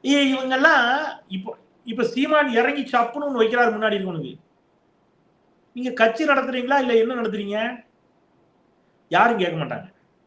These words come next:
இது இப்படியே பழகுச்சுன்னா நீங்க யோசிச்சு பாருங்க, இது ஒரு ஹீரோயிசம் மாதிரி ஆகும். நாளைக்கு கட்சிக்காரன் ஆம்புலன்ஸ் டிரைவர் எல்லாம் பிடிச்சி அடிப்பான் முன்னாடி இருக்கணும்.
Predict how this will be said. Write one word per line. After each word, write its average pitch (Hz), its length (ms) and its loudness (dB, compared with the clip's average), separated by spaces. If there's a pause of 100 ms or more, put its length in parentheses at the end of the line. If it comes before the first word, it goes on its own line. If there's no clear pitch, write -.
(560)
இது 240 200 -2
இப்படியே 359 280 2
பழகுச்சுன்னா 285 480 2
நீங்க 269 180 2
யோசிச்சு 285 160 2
பாருங்க, 240 480 2
இது 233 100 -6
ஒரு 262 120 -4
ஹீரோயிசம் 262 420 0
மாதிரி 262 160 0
ஆகும். 170 360 0 (360)
நாளைக்கு 226 260 0
கட்சிக்காரன் 247 480 0 (520)
ஆம்புலன்ஸ் 226 340 2
டிரைவர் 196 240 -2
எல்லாம் 202 240 -4
பிடிச்சி 175 80 -14
அடிப்பான் 190 480 -6
முன்னாடி 196 120 -2
இருக்கணும். 180 360 -8